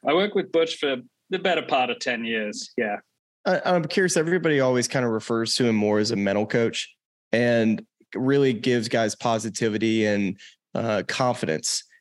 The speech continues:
Speaker 2: And I, you kind of just, the answer you just gave made me think how many talented players that have been on the P G A Tour that haven't had the level of consistency, that maybe had the same physical gifts, but weren't able to do what you've done.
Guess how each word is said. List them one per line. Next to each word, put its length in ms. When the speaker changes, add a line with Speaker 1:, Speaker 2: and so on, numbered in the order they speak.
Speaker 2:
And 540
I, 220
you 160
kind 200
of 60
just, 340
the 200
answer 200
you 120
just 240
gave 340
made 240
me 120
think 480
how 180
many 380
talented 680
players 680
that 220
have 140
been 180
on 160
the 80
P 200
G 180
A 120
Tour 500
that 260
haven't 360
had 280
the 80
level 280
of 100
consistency, 720
that 120
maybe 360
had 200
the 80
same 260
physical 500
gifts, 520
but 420
weren't 400
able 380
to 160
do 220
what 220
you've 240
done. 380